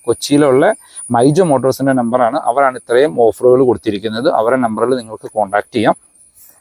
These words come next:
All Kerala നിങ്ങൾക്ക് ബുക്കിങ്ങും ഡെലിവറി കാര്യങ്ങളെല്ലാം അവൈലബിൾ ആണ്. ആ, നിങ്ങൾക്ക് എവിടെ നിന്ന് വേണമെങ്കിലും, ആ, വിളിക്കാം, കോൺടാക്ട് ചെയ്യാം, എവിടെ വേണമെങ്കിലും അവർ ഡെലിവറി കാര്യങ്ങൾ അറേഞ്ച് ചെയ്ത് തരും.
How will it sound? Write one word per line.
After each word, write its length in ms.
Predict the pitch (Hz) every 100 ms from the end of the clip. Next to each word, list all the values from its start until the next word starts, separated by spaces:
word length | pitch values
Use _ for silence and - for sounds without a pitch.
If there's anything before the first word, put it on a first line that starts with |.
| _ -
All 120 | 135
Kerala 340 | 165 151 143 147
നിങ്ങൾക്ക് 380 | 143 139 135 143
ബുക്കിങ്ങും 480 | 117 - 127 143
ഡെലിവറി 360 | 123 113 120 135
കാര്യങ്ങളെല്ലാം 500 | 117 120 117 107 139
അവൈലബിൾ 440 | 123 113 117 113
ആണ്. 180 | - - - _ - - _
ആ, 180 | 123 120
നിങ്ങൾക്ക് 280 | 131 131 156
എവിടെ 220 | 147 151
നിന്ന് 140 | 185
വേണമെങ്കിലും, 640 | 190 170 170 175 214 - -
ആ, 220 | 151 147
വിളിക്കാം, 500 | 143 147 143 160 151
കോൺടാക്ട് 500 | 151 143 139 139 -
ചെയ്യാം, 240 | 139 139 127
എവിടെ 220 | 131 156
വേണമെങ്കിലും 300 | 143 143 139
അവർ 120 | 135
ഡെലിവറി 420 | 135 113 120 127
കാര്യങ്ങൾ 440 | 113 107 139 - 120
അറേഞ്ച് 280 | 95 90
ചെയ്ത് 140 | 87 80
തരും. 200 | 80